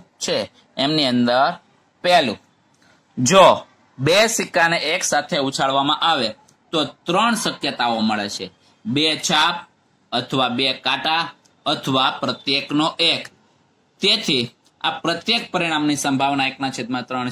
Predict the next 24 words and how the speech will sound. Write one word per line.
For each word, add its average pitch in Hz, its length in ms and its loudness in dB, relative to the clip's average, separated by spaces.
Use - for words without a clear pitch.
છે. 110 80 -6
હવે 135 180 0
આ 156 160 2
દલીલ 165 320 0
તમારી 156 420 0
સાચી 165 400 0
છે 170 140 -2
કે 135 160 -4
ખોટી 139 280 -2
તમારે 127 340 2
જણાવવાનું 117 580 2
છે. 127 100 2
તો - 140 -4
મિત્રો 143 260 2
સિક્કાને 147 400 0
બે 139 100 0
વાર, 143 140 4
બે, 131 80 0
બે 139 80 2
સિક્કાને 143 280 -2
એક 139 140 -4
સાથે 139 300 0
ઉછાળો 147 320 0
કે 139 60 0